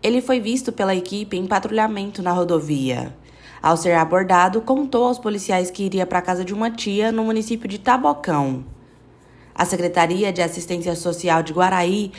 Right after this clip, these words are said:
foi chamada pra dar apoio ao caso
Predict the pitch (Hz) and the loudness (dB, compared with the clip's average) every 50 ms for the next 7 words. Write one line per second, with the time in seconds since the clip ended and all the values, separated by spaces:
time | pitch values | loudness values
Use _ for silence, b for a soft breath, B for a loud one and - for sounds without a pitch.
0 | B B B - - 233 247 240 - 277 277 262 240 240 247 247 - - 208 202 | B B B 2 4 4 4 4 2 0 0 0 0 0 0 0 0 2 0 2
1 | 196 196 185 190 185 185 - 190 190 190 196 202 202 - 214 185 175 170 170 147 | 4 4 4 4 2 0 -2 -4 0 2 2 2 2 2 4 4 6 6 6 4
2 | 147 143 139 | 2 -2 -6